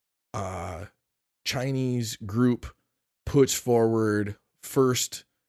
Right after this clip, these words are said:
gravity propulsion engine. Chinese scientists innovate this specific thing.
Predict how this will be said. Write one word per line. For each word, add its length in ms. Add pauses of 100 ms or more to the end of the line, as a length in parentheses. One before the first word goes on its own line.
(360)
gravity 420
propulsion 580
engine. 460 (300)
Chinese 460
scientists 760 (540)
innovate 580
this 340
specific 600
thing. 320